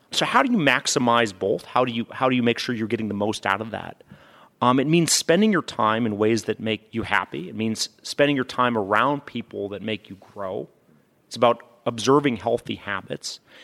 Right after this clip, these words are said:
And it's about taking small risks that have big payoffs. Sometimes, uh, I'm, this is funny. I mean, it's a, it's a, it's a trite example, but I'm single, and sometimes I'll go out with my friends, and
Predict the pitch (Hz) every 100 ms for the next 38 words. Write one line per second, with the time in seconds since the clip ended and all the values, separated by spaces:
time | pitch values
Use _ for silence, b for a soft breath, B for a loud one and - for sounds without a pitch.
0 | B B 180 214 254 - 285 302 254 190
1 | - 180 185 190 127 104 - - - -
2 | 113 123 110 131 117 - - 139 - -
3 | - - - _ - b b b b b
4 | - 180 - 147 131 113 107 131 135 110
5 | _ _ _ _ - 127 - 120 - 135
6 | 104 110 110 113 107 - 123 120 - _
7 | - 117 - - 151 131 - - 117 123
8 | - - - - 117 - _ - 147 156
9 | 254 - - - 117 147 131 120 117 104
10 | 104 101 110 - 110 98 95 - 98 151
11 | 196 120 120